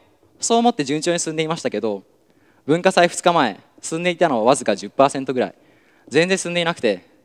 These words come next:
でも友達に頼ろうとも思わなくて、でも頼らざるを得なくて。で、友達にやっと二日前に頼んだんです。ジュース一本で。ジュース一本で、僕には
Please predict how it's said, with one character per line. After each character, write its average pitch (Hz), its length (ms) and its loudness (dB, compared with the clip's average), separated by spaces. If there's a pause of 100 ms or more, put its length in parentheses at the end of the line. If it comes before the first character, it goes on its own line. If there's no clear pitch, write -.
(300)
で 202 80 -4
も 165 60 0
友 202 220 4
達 233 180 2
に 226 180 0
頼 214 200 4
ろ 226 100 6
う 208 40 0
と - 80 -2
も 127 100 -2
思 120 120 -2
わ 123 80 0
な 117 80 -4
く - 60 -20
て、 90 200 -6 (920)
で 151 100 4
も 120 140 -4
頼 151 260 2
ら 180 120 6
ざ 180 100 4
る 156 60 0
を 127 40 -4
得 117 80 -4
な 117 100 -2
く - 100 -20
て。 - 160 -14 (440)
で、 185 80 -6
友 208 220 2
達 240 180 4
に 226 60 2
や 196 100 4
っ - 40 -10
と 220 120 2
二 - 160 -10
日 240 100 6
前 220 140 4
に 139 60 -6
頼 139 180 4
ん 139 60 -4
だ 120 100 0
ん 101 40 -10
で 95 80 -10
す。 - 180 -14 (880)
ジ 143 100 0
ュ - 20 2
ー 165 40 -2
ス 151 100 -4
一 139 80 -2
本 120 220 -2
で。 98 200 -4 (240)
ジ 233 100 0
ュ 294 40 2
ー - 20 2
ス 226 120 -2
一 196 80 0
本 160 220 0
で、 117 420 4 (460)
僕 170 220 0
に 131 100 0
は 110 340 2